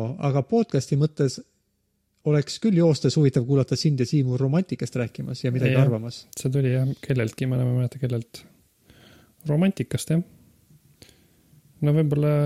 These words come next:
Speaker 2: siis võime selle panna, äh, ma panen, jätan selle siia kirja, võib-olla siis järgmine osa räägime romantikast.
Speaker 1: Mm, sest et see on siin lausa siukse nagu teise värviga värvitud, et nagu eriliselt tähelepanu köita.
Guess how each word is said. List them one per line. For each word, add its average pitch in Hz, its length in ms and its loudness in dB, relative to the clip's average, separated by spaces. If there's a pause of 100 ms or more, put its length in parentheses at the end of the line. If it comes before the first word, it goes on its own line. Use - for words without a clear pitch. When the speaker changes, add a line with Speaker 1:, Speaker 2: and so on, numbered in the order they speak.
(100)
Speaker 2:
siis - 220 -4 (480)
võime 156 320 2
selle 147 180 0
panna, 147 300 0 (1200)
äh, 151 320 4
ma 143 160 0
panen, 139 380 2
jätan 160 340 0
selle 131 180 2
siia 135 120 0
kirja, 135 420 0
võib-olla 123 320 -4
siis 123 100 -2
järgmine 123 320 0
osa 120 160 0
räägime 120 380 -2
romantikast. 127 640 -6 (800)
Speaker 1:
Mm, 143 180 -10
sest 147 220 -6
et 147 80 -4
see - 80 -4
on 156 80 0
siin 160 160 0
lausa 165 240 0
siukse - 260 -6
nagu 147 200 -2
teise 165 360 0
värviga 135 460 2
värvitud, 143 480 -2
et 113 80 -10
nagu 117 220 -8 (200)
eriliselt 127 540 -2
tähelepanu 123 420 0
köita. 117 460 -6